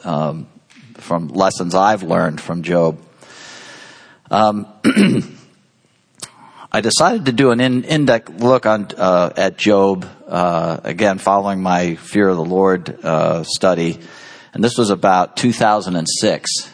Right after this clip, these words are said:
And what I did was I didn't try to, like, do a lot, you know, do a theological kind of, uh, study of it. It was really just praying to God every day and saying, "God, open my eyes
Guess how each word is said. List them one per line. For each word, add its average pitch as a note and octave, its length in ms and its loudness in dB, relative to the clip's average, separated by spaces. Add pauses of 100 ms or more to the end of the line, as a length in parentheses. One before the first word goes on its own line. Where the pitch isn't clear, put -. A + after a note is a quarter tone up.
(160)
And G2+ 160 -2
what E3+ 140 2
I D3 100 0
did A2 280 2
was G2 120 0
I A2+ 140 2
didn't F#3+ 200 -2
try B2+ 240 2
to, G#2+ 160 0
like, F#2+ 540 0
do G#2 160 4
a - 20 4
lot, F#2+ 460 0
you G2 80 0
know, F2 140 0
do F#2+ 300 0
a E2+ 180 2 (760)
theological G2 760 0
kind E2+ 320 -2
of, D#2+ 320 -6
uh, D#2+ 480 -2 (340)
study F#2 460 0
of D#2 120 0
it. D#2+ 140 -2 (480)
It G#2 80 0
was G#2 220 0
really C3+ 360 4
just G2 440 0
praying B2 380 0
to G#2 60 0
God G2+ 320 2
every G#2 240 -2
day F#2+ 440 2
and D#2 200 -10
saying, F#2 260 0
"God, F#2+ 220 2
open A2 280 -2
my G2+ 200 2
eyes F#2+ 360 0